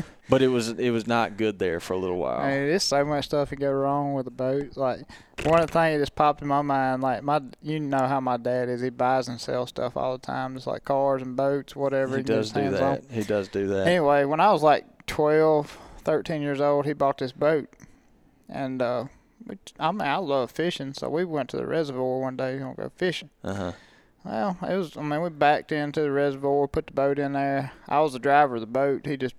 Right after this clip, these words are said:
Speaker 2: backed me in there, and, you know, I'd pick him up at the ramp once he parked. And, uh, anyway, he gets over there, starts driving. We go and skedaddling down through the reservoir.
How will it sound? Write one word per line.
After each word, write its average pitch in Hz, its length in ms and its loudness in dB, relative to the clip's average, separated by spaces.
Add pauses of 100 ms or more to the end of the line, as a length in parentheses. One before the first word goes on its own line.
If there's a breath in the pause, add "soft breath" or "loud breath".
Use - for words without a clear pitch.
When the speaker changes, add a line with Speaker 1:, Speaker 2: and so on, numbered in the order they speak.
(100)
Speaker 2:
backed - 300 0
me 139 120 -4
in 135 140 -4
there, 135 280 -2
and, 131 160 -8 (200)
you - 80 -10
know, 135 160 2
I'd 135 100 0
pick 143 200 -4
him 135 100 -6
up 127 140 -2
at 123 80 -10
the 135 80 -6
ramp 151 240 -2
once 143 100 -4
he - 80 -10
parked. - 460 2 (680 loud breath)
And, 143 300 0
uh, 135 220 4 (100)
anyway, 151 540 2 (480 loud breath)
he 170 100 0
gets 156 180 -2
over 147 180 2
there, 147 100 0
starts 143 260 -2
driving. 143 520 0 (640 soft breath)
We 151 260 0 (120)
go 151 220 4
and 143 80 -2
skedaddling 143 640 0
down 143 200 0
through 147 160 0
the 135 80 -2
reservoir. 139 640 0